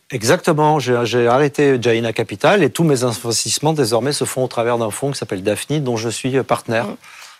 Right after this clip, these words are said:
Speaker 1: Donc on fait ça de manière beaucoup plus professionnelle, avec pas plus que mon argent, avec, euh, on a évidemment levé des fonds, hein, c'est, c'est toute la différence. On gère pour le compte de tiers, donc c'est encore un autre métier. Mais c'est une autre manière de le faire, c'est moins business angel et c'est beaucoup plus professionnel.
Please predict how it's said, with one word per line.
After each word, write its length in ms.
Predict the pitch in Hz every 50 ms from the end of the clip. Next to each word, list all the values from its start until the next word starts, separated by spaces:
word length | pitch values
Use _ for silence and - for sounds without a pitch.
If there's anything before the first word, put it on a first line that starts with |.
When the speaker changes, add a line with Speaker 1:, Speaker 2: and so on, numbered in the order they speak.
| _ 117
Speaker 1:
Donc 100 | - -
on 20 | 92
fait 80 | -
ça 160 | 104 - 131 123
de 60 | 117
manière 200 | 113 113 117 113
beaucoup 220 | 113 110 - 110
plus 160 | 98 - 127
professionnelle, 640 | 110 - 117 - - 98 - - 101 104 123 139 135
avec 260 | 123 110 - 87 - _ _
pas 140 | - 120 113
plus 220 | - - - 131
que 100 | - -
mon 220 | 120 110 110 110 107
argent, 360 | 98 107 113 127 156 165 151
avec, 320 | 117 107 107 - - -
euh, 80 | 104 101
on 140 | 101 101 98
a 60 | 90 - - 104
évidemment 320 | 95 98 98 104 104 107
levé 200 | 104 98 95 101
des 100 | 87 101
fonds, 280 | - - 151 170 170 131
hein, 40 |
c'est, 200 | 107 - - 98
c'est 160 | 92 - 110 98
toute 180 | - 117 -
la 60 | 123
différence. 440 | 104 107 104 - - 131 165 180 -
On 200 | 120 107 101 107
gère 180 | 98 123 131 -
pour 140 | - 110 107
le 80 | 104
compte 240 | - - 120 113 107
de 80 | 110 113
tiers, 320 | - - 151 175 175 147
donc 160 | 120 107 98
c'est 80 | - 107
encore 320 | 107 110 - 147 135 127
un 80 | 123 110
autre 140 | 113 101 -
métier. 340 | 110 107 - - 156 180 190 - - - - - - - - -
Mais 60 | 110 -
c'est 100 | - 123
une 140 | 123 131
autre 400 | 156 180 180 - - 147 147 143
manière 340 | 135 127 131 135 139 147 139
de 80 | 127 123
le 80 | 120
faire, 300 | 110 - - 165 175 160
c'est 180 | - - 104 110
moins 220 | 117 123 143 160
business 320 | 151 139 123 135 127 - -
angel 320 | 123 120 113 139 147 151
et 40 | 131
c'est 140 | - - 113
beaucoup 260 | 101 110 104 - 131
plus 120 | - 139
professionnel. 380 | 123 117 120 117 117 143 127